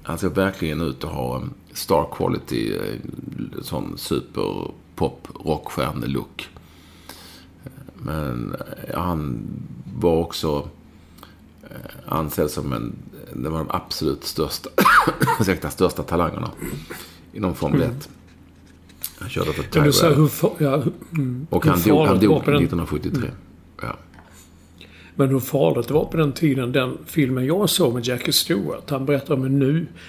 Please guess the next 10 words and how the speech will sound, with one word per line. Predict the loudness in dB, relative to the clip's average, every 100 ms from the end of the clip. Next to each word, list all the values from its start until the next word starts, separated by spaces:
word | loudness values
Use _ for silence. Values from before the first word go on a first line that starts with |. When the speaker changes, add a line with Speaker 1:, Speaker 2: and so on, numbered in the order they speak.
| -14 -2
Speaker 2:
Jackie | 0 2 4
Stewart | 4 4 4 2
var | 2 4
en | 4 4
av |
dem | 4 2
som | 0 -2 -2 -4
kämpade | 2 4 6 4 2 0 0
hårdast | 2 2 2 0 -2 -4 -8
för, | -2 -2 -2